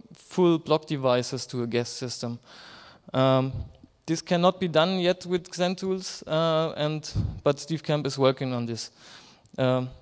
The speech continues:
yes. Um, then the installations with, with yum instead of R P M strap, it's not yet possible, but it's just a simple call and the work on this is also starting.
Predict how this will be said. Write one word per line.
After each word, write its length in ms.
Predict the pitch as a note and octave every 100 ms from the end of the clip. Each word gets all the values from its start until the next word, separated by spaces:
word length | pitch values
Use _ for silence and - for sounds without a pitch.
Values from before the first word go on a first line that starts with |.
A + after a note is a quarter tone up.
| -
yes. 320 | C3 B2 - - - - - _ _ _ _
Um, 560 | C3 D3 C#3+ D3 D3 C#3+ - _
then 380 | D3+ F3 F#3 F#3+
the 120 | E3+
installations 720 | D#3+ - D#3+ D#3+ F3+ F#3+ F3 D#3+
with, 560 | C#3+ - - - - -
with 200 | C#3+ C#3+
yum 380 | D3+ G#3+ G#3
instead 340 | F#3+ - E3+ E3+
of 160 | D#3
R 160 | - C#3
P 180 | C#3 C3+
M 140 | F#3
strap, 320 | - - A#3 A#3
it's 380 | E3 D3+ - - -
not 300 | E3 F#3 -
yet 300 | D#3 E3 -
possible, 500 | - G3+ - A3 A3 A3 - - - _ -
but 340 | D#3+ D#3 - - - - _ - - -
it's 180 | D#3+ -
just 240 | E3+ F#3
a 60 | F3
simple 320 | - F#3+ E3+
call 420 | - D#3+ F#3 G3+
and 380 | D3+ D#3+ E3 D#3 - - - - - - _ _ - - -
the 80 |
work 260 | D3+ D#3+ D#3
on 120 | D3+
this 180 | C#3+ C3+
is 100 | C#3
also 300 | C3 C#3+ C#3+
starting. 500 | - B2+ B2 A#2+ A#2